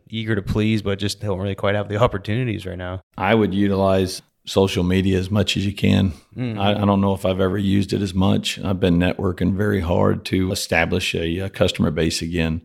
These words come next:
Speaker 1: Yeah.
Speaker 2: Haven't been out of it for eight years. You know, I basically talked to friends of mine in the business that were, you know,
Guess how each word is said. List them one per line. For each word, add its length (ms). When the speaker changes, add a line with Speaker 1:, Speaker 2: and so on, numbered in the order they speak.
Speaker 1:
Yeah. 280
Speaker 2:
Haven't 300
been 140
out 160
of 100
it 120
for 240
eight 240
years. 600
You 120
know, 100
I 120
basically 400
talked 300
to 60
friends 320
of 60
mine 160
in 80
the 80
business 500
that 160
were, 360
you 80
know, 280